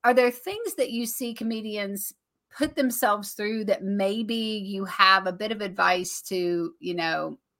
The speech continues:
to maybe ease the blow of a bad set, to be able to go home and not internalize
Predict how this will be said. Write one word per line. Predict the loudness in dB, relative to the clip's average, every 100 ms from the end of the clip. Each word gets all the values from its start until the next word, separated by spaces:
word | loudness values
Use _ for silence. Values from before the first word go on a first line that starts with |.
| _
to | -4
maybe | -2 -2 -4
ease | 0 2 2 2
the | -2
blow | 0 6 6 6 2
of | 0 0
a |
bad | 4 4 4 0
set, | 0 2 2 0
to | -8
be | 0
able | 0 2
to | -2
go | 2 4 4
home | 2 -4 -4 -2
and | -2 4
not | 6 6
internalize | 2 -4 -2 2 4 6 6 4 0